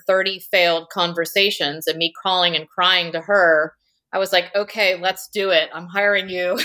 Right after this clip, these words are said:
<laughs> to, to do an actual, like, let's do a V I P day kind of thing." And she really, um, helped. And literally the next conversation I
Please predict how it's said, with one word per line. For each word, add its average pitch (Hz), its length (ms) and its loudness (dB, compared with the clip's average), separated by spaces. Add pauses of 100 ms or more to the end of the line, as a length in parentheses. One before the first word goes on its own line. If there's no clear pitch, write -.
(220)
<laughs> - 300 2
to, 330 160 -2 (560)
to 247 80 -8
do 277 200 0
an 240 120 2 (100)
actual, 220 800 0
like, 196 200 0
let's 214 200 0
do 240 120 -6
a 214 60 -4
V 208 140 0
I 196 160 2
P 220 140 -12
day 190 260 -2
kind 190 120 -4
of 190 100 -8
thing." 180 260 -2 (100)
And 175 120 -6
she 190 220 -10
really, 170 400 -2 (560)
um, 151 360 -4
helped. 180 400 0
And 160 180 -4
literally 190 460 2
the 160 120 -8
next 170 340 -4
conversation 165 640 -6
I 156 100 -4